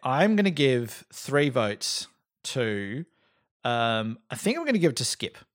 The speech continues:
um, because, uh, yeah, I think that he's becoming, like, a really crucial part of our team and, and our setup. And even if the rest of the midfield around Skip, like, there's still some question marks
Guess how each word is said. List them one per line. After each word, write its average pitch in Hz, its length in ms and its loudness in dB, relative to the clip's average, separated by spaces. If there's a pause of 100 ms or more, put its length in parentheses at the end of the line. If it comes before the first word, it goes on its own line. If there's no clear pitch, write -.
(640)
um, 107 480 -6 (480)
because, 120 760 -2 (400)
uh, 123 360 2 (540)
yeah, 151 300 4
I 135 100 2
think 160 220 -4
that 170 120 0
he's 156 180 2
becoming, 175 320 2
like, 175 160 4
a 170 40 2
really 147 200 4
crucial 135 400 -4
part 117 340 0
of 123 120 -6
our 117 140 0
team 170 440 -6 (240)
and, 117 440 -4
and 117 180 -8
our 110 120 -4
setup. 123 360 -4
And 117 160 -4 (400)
even 165 300 4
if 165 120 4
the 175 80 4
rest 151 220 4
of 143 100 -4
the 135 80 0
midfield 135 220 0
around 120 280 -2
Skip, - 320 -4
like, 120 200 0
there's 123 140 -4
still 131 180 -4
some 131 140 -8
question 123 280 -6
marks 110 320 -8